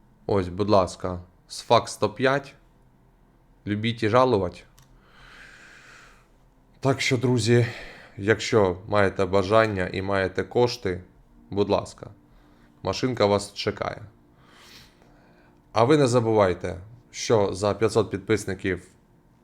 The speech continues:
ми розігруємо, я, точніше, розіграю шостий або сьомий,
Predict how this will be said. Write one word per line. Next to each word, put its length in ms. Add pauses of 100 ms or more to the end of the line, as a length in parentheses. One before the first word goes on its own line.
ми 360
розігруємо, 1000 (120)
я, 160
точніше, 420
розіграю 720
шостий 420
або 220
сьомий, 500